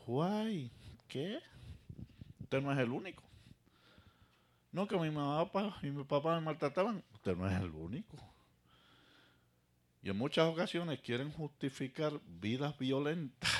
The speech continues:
y actitudes anormales y conductas irresponsables a base del pasado que tienen. Entonces, ¿en qué quedamos? Usted se va a quedar toda la vida así. O sea, no hay remedio. Usted se declaró una momia.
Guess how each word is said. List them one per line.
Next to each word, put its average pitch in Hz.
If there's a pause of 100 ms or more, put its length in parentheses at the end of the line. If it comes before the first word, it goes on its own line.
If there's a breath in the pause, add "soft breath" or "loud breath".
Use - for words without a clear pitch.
(1400 loud breath)
y 98
actitudes 107
anormales 127 (380 soft breath)
y 92
conductas 101
irresponsables 123 (280 soft breath)
a 85
base 90
del 147
pasado 104
que 135
tienen. 78 (1400)
Entonces, 98
¿en 87
qué 90
quedamos? 98
Usted 110
se 127
va 127
a 120
quedar 135
toda 131
la 131
vida 139
así. 277
O 101
sea, 131
no 117
hay 143
remedio. 226
Usted 175
se 214
declaró 196
una 214
momia. 330